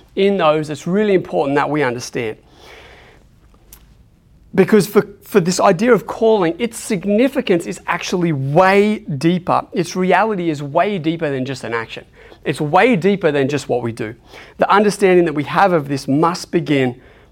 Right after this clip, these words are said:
before we do anything else. This revelation that you have been called by God is so significant. Our understanding of this underpins then every approach that we take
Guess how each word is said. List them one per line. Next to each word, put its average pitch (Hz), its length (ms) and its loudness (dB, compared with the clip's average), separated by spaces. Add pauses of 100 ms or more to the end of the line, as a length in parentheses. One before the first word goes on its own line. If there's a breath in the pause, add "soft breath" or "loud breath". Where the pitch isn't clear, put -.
before 143 360 -2
we 139 100 0
do 127 140 -4
anything 117 320 -6
else. - 380 -14 (300 soft breath)
This 139 180 -8
revelation 156 880 2
that 135 160 -2
you 175 420 6
have 151 280 0
been 123 200 -4
called 117 540 -4
by 127 260 2
God 113 400 -4 (380 soft breath)
is - 160 -12
so 123 260 -4
significant. 113 600 -12 (640 soft breath)
Our 156 120 4
understanding 170 640 4
of 143 100 0
this 143 180 -2 (120)
underpins 175 840 0 (260)
then 143 420 0
every 175 440 2
approach - 760 -4
that 139 220 -4
we 131 280 -6
take 131 480 -10